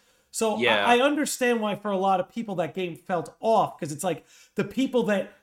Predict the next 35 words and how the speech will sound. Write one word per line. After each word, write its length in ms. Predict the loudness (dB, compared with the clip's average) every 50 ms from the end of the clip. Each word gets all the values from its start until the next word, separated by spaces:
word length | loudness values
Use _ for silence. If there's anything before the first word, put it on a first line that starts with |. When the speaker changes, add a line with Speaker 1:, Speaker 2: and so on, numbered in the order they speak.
| _ _ _ -14
Speaker 1:
crafted 1000 | -14 -12 -4 0 2 4 4 4 2 0 -2 -2 0 0 0 -2 -4 -6 -6 -6
the, 460 | -6 -6 -4 -4 -4 -4 -6 -6 -8 -6 -4
like, 220 | -4 -4 -4 -4
mannequin 800 | -2 0 2 4 4 4 2 0 -2 -2 -2 -2 -2 -4 -8 -10 -16 _ _ _
weren't 360 | -2 0 2 2 2 0 -2 -4
the 80 | -2
ones 680 | 0 0 0 0 0 -2 -4 -6 -6 -8 -10 -12 -18 _ -6
who 200 | -4 -2 -2 -2 -4 -4
finished 320 | -4 -4 -4 -4 -8 -10 -12
the 80 | -14
project 560 | -12 -2 -2 0 0 -2 -4 -10 -14 -12 _ -14
up 160 | -14 -14 _ _
at 180 | -6 -6 -4 -4
the 80 | -4 -6
end 80 | -6
of 80 | -6 -10
the 60 | -12
day, 180 | -10 -8 -8 -8
if 120 | -8 -6
that 180 | -6 -6 -6 -8
makes 180 | -12 -12 -10 -10
sense. 460 | -8 -8 -10 -10 -12 -16 -16 -16 -18 _ _ _ _ _ _ _
Um, 460 | -8 -6 -4 -4 -6 -8 -12 -16 -20 _ _ _ _ _ _ _ _ _ _ _ _
but 120 | 4 4 4
I 100 | 4 2
feel 240 | 2 2 2 4
like 180 | 4 2 2 2
they 140 | 0 0 0
really 440 | -2 -2 -2 0 0 0 0 0 0
need 560 | -2 -4 -2 -2 -2 -2 -2 -2 -2 -4 -4
a 140 | -4 -4 -4
strong 680 | -4 -6 -10 -10 -8 -4 -2 0 2 2 2 0 0
mainline 440 | -2 -4 -4 -4 -4 -4 -4 -4 -4
entry. 320 | -6 -6 -6 -8 -8 -6 -4
And, 240 | -6 -6 -6 -10